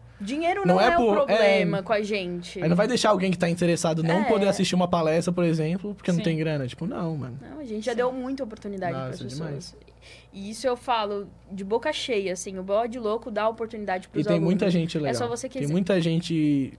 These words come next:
Speaker 2: que se destaca no centro
Speaker 1: Sim.
Speaker 2: acadêmico. O Bode Louco, né, que eu posso falar.
Speaker 1: Uhum.
Speaker 2: Porque principalmente foram pessoas que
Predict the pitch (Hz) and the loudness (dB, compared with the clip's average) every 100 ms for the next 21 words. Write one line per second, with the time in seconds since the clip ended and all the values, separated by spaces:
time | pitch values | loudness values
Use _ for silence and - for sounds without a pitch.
0 | - 143 139 135 127 131 127 143 135 131 | -10 -8 -6 -6 -6 -6 -6 -6 -8 -8
1 | 127 139 139 139 170 185 - - - - | -6 -6 -4 -2 -2 -4 -8 -20 -20 -20
2 | - 180 - - - 156 165 143 123 139 | -10 -10 -10 -12 -2 2 2 2 0 0
3 | 139 123 117 120 - 120 127 - - - | -2 -4 -4 -6 -6 -6 -8 -12 -20 -18
4 | 214 214 175 175 175 180 202 220 208 196 | -10 0 0 2 0 0 0 0 -2 0
5 | 196 202 208 196 | 0 0 0 -2